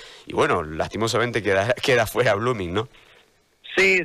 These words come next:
Speaker 2: sí, lamentablemente, obviamente no es en lo deportivo, pero no es el primer caso, ¿no? Eh, vos sabés que, bueno, mi empresa ya lleva ocho años,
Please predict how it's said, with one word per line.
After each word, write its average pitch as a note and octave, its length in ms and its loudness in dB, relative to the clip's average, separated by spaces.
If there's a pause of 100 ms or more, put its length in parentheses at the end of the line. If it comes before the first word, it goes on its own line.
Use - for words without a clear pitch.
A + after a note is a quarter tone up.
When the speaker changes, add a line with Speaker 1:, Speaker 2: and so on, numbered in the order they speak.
Speaker 2:
sí, E3+ 100 2
lamentablemente, D3 840 2
obviamente C3+ 680 0
no A#2+ 240 0
es A#2+ 100 -4
en A#2 120 -2
lo G#2 100 2
deportivo, B2+ 680 0
pero G2 440 2
no B2 200 0
es A#2+ 60 -2
el A#2+ 80 -4
primer A#2 300 -2
caso, A#2+ 440 2
¿no? A2+ 220 0
Eh, G2+ 400 -2
vos A2+ 160 4
sabés A2+ 260 4
que, G2+ 200 2
bueno, G#2 200 2
mi G2+ 120 0
empresa G#2 440 2
ya G2 100 4
lleva G2+ 260 4
ocho G2+ 340 4
años, G2+ 400 2